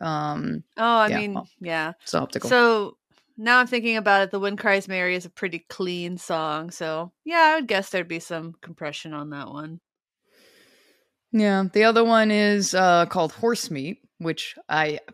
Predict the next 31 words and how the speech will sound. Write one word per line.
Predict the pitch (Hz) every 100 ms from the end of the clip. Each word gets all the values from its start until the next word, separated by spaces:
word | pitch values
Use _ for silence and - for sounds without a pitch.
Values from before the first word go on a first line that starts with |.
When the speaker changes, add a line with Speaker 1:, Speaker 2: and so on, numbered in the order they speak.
| _
Speaker 1:
pretty | 269 214
much | 170 147
right | 160 151
off | 151
the | 143
bat | 143 147
already | 143 147 147
assumed | 147 - 160 147 143
it | 143
was | 147
kind | - 147 139
of | 139
like | 147 143 -
a | 143 143 143 139 135 _
Centaur, | - 160 143 139 147 139 139 135 _ -
you | 160
know, | 151
killer | 147 180 147
joke | 139 147 135 143 -
of, | 139
like, | 139 139 135
you | 147
know, | 139
it | 143
eats | 143
clowns | - 151 139 131
for | 143
breakfast | 135 131 - 123
or | 127
something. | 135 135 135 139 - _ -
<laughs> | -